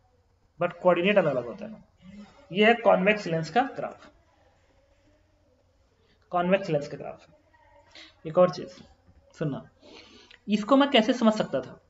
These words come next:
यू ज़ीरो है तो भी ज़ीरो है, और अगर मैं formula में लिखूं one upon v plus one upon u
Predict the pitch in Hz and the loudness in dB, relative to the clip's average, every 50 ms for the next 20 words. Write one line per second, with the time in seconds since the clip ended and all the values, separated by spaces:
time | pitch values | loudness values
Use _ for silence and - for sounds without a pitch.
0 | _ _ _ _ 160 165 208 233 220 226 226 240 254 247 254 220 185 214 226 226 | _ _ _ _ -2 2 4 4 6 6 6 6 6 6 6 4 4 4 4 4
1 | 240 233 240 233 233 233 - - - _ _ _ _ _ _ _ _ _ _ _ | 4 2 0 0 -2 -6 -10 -16 -20 _ _ _ _ _ _ _ _ _ _ _
2 | _ _ _ _ _ _ _ _ _ _ - - - _ _ 160 180 196 202 208 | _ _ _ _ _ _ _ _ _ _ -20 -20 -20 _ _ 2 4 6 6 8
3 | 220 233 233 226 208 185 190 220 226 233 226 226 - 247 196 190 196 202 196 220 | 6 6 4 2 2 2 4 4 4 4 2 2 2 2 2 4 4 4 6 6
4 | 214 214 202 190 208 214 214 - 214 214 208 208 196 196 202 196 208 196 190 185 | 4 6 4 4 2 2 2 0 0 0 2 0 2 2 2 2 2 2 4 2
5 | 185 180 - | 2 2 0